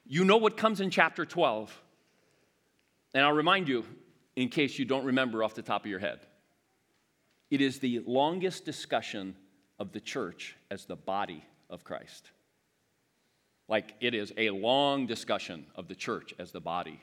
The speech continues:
of Christ. It has many parts. Spiritual gifts are like a body. You don't, you know, you, you respect each part of the body, all of that. All right, so when he says body of Christ here,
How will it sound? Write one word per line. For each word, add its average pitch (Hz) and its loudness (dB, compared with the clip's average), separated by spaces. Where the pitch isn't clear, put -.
of - -20
Christ. - -18
It - -20
has 64 -20
many 104 -6
parts. - -12
Spiritual 110 -10
gifts 110 -6
are 80 -12
like 82 -12
a 98 -10
body. 104 -6
You 90 -14
don't, 107 -8
you 113 -6
know, 82 -10
you, 107 -8
you 104 -10
respect 98 -8
each 131 -10
part 120 -8
of 95 -10
the 95 -10
body, 87 -6
all 113 2
of 101 -2
that. 80 -4
All 101 0
right, 87 -2
so 151 2
when 127 0
he 131 2
says 196 -4
body 175 2
of - -6
Christ 143 -2
here, 87 -8